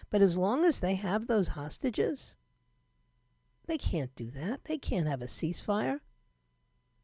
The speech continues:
And I think the world knows that, but the world just won't accept it. But to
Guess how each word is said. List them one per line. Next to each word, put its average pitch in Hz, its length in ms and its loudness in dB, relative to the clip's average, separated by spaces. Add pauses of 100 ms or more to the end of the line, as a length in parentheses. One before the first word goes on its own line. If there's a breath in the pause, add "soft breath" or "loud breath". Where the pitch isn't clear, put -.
(1080)
And 233 100 6
I 220 80 6
think 247 220 0
the 196 80 0
world 226 280 6
knows 202 280 4
that, 247 260 0
but 175 140 -4
the 175 60 2
world 180 340 4
just - 240 -4
won't 156 200 2
accept 139 440 -4
it. - 120 -10 (1800 soft breath)
But 175 180 2
to 165 260 0